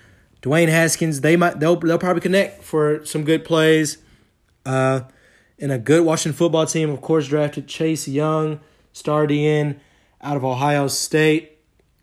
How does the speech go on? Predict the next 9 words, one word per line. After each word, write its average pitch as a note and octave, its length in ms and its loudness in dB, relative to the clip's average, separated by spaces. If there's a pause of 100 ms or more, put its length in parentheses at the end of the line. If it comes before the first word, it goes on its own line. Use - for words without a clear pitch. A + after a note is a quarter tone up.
(140)
Philly, E3 500 2
however, D#3 640 0 (1200)
uh, A#2+ 360 -6
you B2 120 -6
still E3 200 2
have D#3+ 140 4
to C#3+ 60 -8
count D#3 280 -2
them C#3+ 340 -2